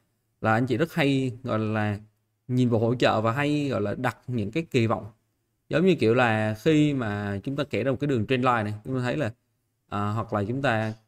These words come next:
à, có những cái hỗ trợ từ kênh Kijun đây đi. Đấy, thì thông thường á, là cái tâm lý của anh chị em sẽ, à, ừm,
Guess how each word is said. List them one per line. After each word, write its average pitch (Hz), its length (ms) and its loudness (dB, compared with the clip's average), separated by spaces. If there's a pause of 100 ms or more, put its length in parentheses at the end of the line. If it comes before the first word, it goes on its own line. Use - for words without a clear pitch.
(120)
à, 104 440 -4
có 107 200 -4
những 135 140 -4
cái 120 100 -6
hỗ 104 140 -4
trợ 101 280 -4
từ 120 80 -6
kênh 117 180 -4
Kijun 127 360 -2
đây 123 140 0
đi. 120 180 -4 (600)
Đấy, 120 160 -6
thì 139 140 0
thông 143 200 4
thường 120 240 4
á, 113 100 -8
là 120 80 -8
cái 123 80 -2
tâm 127 180 0
lý 143 100 -2
của 139 100 -6
anh 117 80 -2
chị 110 120 -4
em 117 220 -2
sẽ, 113 440 -6 (500)
à, 101 520 -4 (1300)
ừm, 107 380 -2